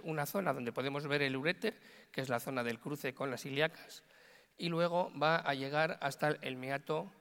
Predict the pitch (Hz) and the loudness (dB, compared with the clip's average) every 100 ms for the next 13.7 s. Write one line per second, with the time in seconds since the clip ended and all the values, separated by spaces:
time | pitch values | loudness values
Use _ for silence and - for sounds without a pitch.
0 | - _ _ _ - - 135 139 139 135 | -20 _ _ _ -16 -6 -4 0 0 0
1 | 120 113 107 98 - 147 170 165 170 170 | -2 -2 -2 -2 -4 0 2 6 6 6
2 | 185 - - 135 135 139 139 139 151 170 | 2 0 -4 2 4 4 0 0 -2 -4
3 | - 185 185 202 220 - 143 156 170 151 | 0 -2 2 0 0 -2 -2 0 -2 -4
4 | 190 175 170 139 123 131 147 143 139 147 | -6 -2 0 0 -2 0 0 0 -4 -4
5 | 139 147 143 151 131 127 131 123 120 - | -4 -4 0 2 2 -2 -6 -6 -6 2
6 | 135 131 120 - 123 107 - - - - | 4 4 2 0 -2 -2 -8 -14 -18 -16
7 | 143 - 123 117 123 131 127 127 - 127 | -12 -4 -4 -2 -6 -2 0 0 -4 -10
8 | - 110 104 95 - - - - - _ | -10 -4 -4 -4 -10 -20 -20 -20 -20 _
9 | - 117 123 - - 123 113 120 127 147 | -6 -6 -6 -10 -14 -14 -10 -2 -2 -2
10 | 135 127 110 107 - - - - _ - | -6 -6 -6 -6 -6 -12 -20 -20 _ -20
11 | - - _ - 127 117 120 165 139 147 | -20 -20 _ -4 -4 -4 -8 -10 -8 -4
12 | 147 160 156 160 156 165 165 180 185 - | -2 0 0 2 4 4 4 2 0 2
13 | 196 190 139 139 131 120 120 | 0 0 -4 -4 -4 -2 -2